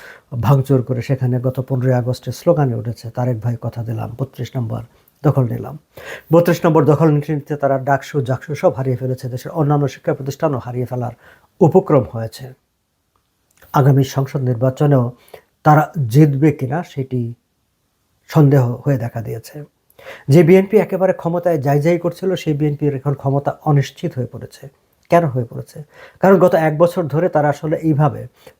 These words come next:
মব সৃষ্টি করে সন্ত্রাস, চাঁদাবাজি, লাঠিয়াল হিসাবে ব্যবহৃত হতে হতে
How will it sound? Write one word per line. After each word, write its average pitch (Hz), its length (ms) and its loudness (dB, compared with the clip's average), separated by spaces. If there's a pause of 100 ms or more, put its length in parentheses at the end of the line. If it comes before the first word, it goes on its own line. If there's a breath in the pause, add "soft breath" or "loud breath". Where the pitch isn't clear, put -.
মব 151 360 6
সৃষ্টি - 360 -10
করে 135 220 -6
সন্ত্রাস, 139 760 -2
চাঁদাবাজি, 131 540 0
লাঠিয়াল 131 440 -2
হিসাবে 135 340 -2 (340 loud breath)
ব্যবহৃত 139 420 2
হতে 135 280 -2
হতে 147 340 0